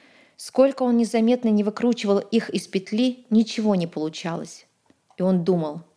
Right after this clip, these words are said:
"Проклятая Супонь! Неужели за нее придется погибнуть?"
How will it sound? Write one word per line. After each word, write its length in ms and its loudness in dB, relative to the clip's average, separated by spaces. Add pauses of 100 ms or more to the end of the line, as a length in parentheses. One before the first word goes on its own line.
(140)
"Проклятая 640 0
Супонь! 640 -8 (640)
Неужели 480 4
за 140 2
нее 260 6
придется 440 0
погибнуть?" 720 -2